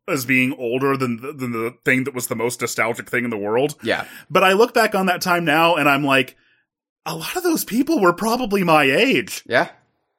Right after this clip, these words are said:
Speaker 1: Like, you know, the, the, quite frankly, the truth of it is, we're probably past the crest of peak early two thousands nostalgia now. A lot of the GameCube kids are in their thirties at this point.
Speaker 2: Oh,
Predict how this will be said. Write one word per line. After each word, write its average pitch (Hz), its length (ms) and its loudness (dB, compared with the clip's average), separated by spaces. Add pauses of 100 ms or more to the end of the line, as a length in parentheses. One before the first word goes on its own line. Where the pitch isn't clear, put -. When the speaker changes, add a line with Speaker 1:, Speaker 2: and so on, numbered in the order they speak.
(540)
Speaker 1:
Like, 202 240 2
you 233 140 2
know, 220 140 6
the, 214 120 2
the, 220 240 -6
quite - 400 2
frankly, 277 340 4
the 165 100 0
truth 320 260 0
of 196 100 0
it 160 60 2
is, 196 340 4 (240)
we're 208 220 4
probably 226 560 0
past 170 340 0
the 151 100 0
crest 170 540 0
of 143 460 0 (360)
peak 196 400 -4
early 165 300 0
two 151 200 -6
thousands 180 520 -4
nostalgia 127 540 -2
now. 110 260 -2
A 135 40 -2
lot 151 280 2
of 320 80 -2
the 185 80 2
GameCube 147 540 -2
kids 139 320 0
are 127 120 2
in 139 60 -2
their 120 160 0
thirties 143 380 -2
at 110 100 -10
this 123 160 -6
point. - 400 -12 (180)
Speaker 2:
Oh, 117 300 2